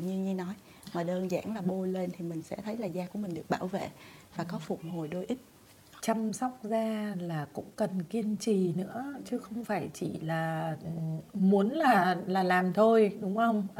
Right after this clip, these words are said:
Speaker 2: Phải rất kiên trì, bởi vì tập là chuyện mà cực kỳ là cần kiên trì.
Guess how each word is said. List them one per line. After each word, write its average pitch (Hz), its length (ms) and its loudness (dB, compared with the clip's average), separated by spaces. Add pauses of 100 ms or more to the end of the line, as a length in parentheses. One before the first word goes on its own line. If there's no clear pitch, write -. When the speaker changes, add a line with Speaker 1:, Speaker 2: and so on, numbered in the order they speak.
(100)
Speaker 2:
Phải - 140 -4 (140)
rất 277 220 -4
kiên 202 220 0
trì, 165 260 4
bởi 135 140 -6
vì 147 120 0
tập - 300 0 (140)
là 180 200 6
chuyện - 200 0 (120)
mà 165 120 -2 (200)
cực - 160 0 (200)
kỳ 208 260 12
là 185 240 2
cần 180 260 2
kiên 214 200 -2
trì. 180 280 0